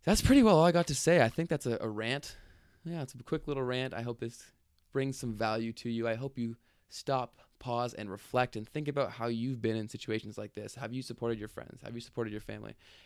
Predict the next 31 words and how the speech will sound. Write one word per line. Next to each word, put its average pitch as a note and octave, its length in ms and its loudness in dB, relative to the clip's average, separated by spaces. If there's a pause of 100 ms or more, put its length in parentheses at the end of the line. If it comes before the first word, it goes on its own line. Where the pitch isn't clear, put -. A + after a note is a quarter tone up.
And B2 140 -2
if D#3+ 160 -4
not, C#3+ 240 -4
I A2+ 80 -6
hope A#2 220 -8
you A#2+ 80 -6
make A#2 160 -4
a A2 40 -8
conscious A#2+ 380 -10
effort A#2 380 -6 (280)
to G#2+ 80 -8
do A2+ 160 -2
so. - 240 -10 (320)
It's - 120 -10
something B2 220 -2
that A#2 80 -2
we A2 60 -4
can A2 120 -8
all G#2+ 140 0
work A#2+ 200 4
on. B2+ 160 0
It's A#2 80 -10
something A2 140 -10
that G#2+ 80 -8
we A2 40 -10
should F#2+ 140 -8
all A2 120 -2
do. C3+ 260 -2 (460)
Promote C3 300 -4
positivity, A#2+ 800 -2 (560)
promote A#2 300 0